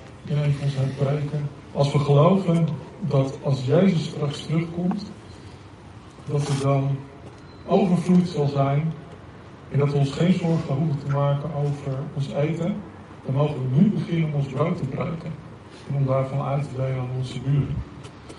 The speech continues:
Nou, vanochtend had u dat willen doen met het avondmaal. Ik begrijp dat dat niet helemaal lukt in deze setting, maar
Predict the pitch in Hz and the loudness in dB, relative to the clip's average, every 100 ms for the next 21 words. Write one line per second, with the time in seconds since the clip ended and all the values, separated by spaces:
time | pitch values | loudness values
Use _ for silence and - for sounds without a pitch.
0 | - - 147 139 143 139 139 - 135 131 | -12 -10 -4 0 2 2 2 2 0 0
1 | 135 127 120 143 131 - - 147 143 139 | 2 2 4 4 4 2 -2 -4 -2 -2
2 | 135 131 147 - - - - - - - | -2 -2 -6 -8 -10 -8 -10 -14 -14 -4
3 | 185 - 160 - 139 143 123 123 123 160 | -2 0 0 0 0 0 0 -2 -2 -4
4 | 160 135 131 127 131 135 135 127 127 131 | -4 -4 -2 -4 -6 -4 -4 -4 -4 -4